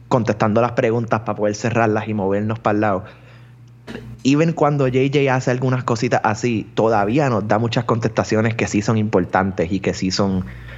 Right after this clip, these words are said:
son bastante, eh, <coughs> intensas, ¿no?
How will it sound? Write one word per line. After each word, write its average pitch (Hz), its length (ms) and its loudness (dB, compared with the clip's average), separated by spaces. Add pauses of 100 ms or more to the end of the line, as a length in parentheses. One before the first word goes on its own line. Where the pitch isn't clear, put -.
(220)
son 101 380 2
bastante, 95 1200 0 (880)
eh, 92 480 2 (500)
<coughs> - 500 -20
intensas, 117 680 2
¿no? 113 300 0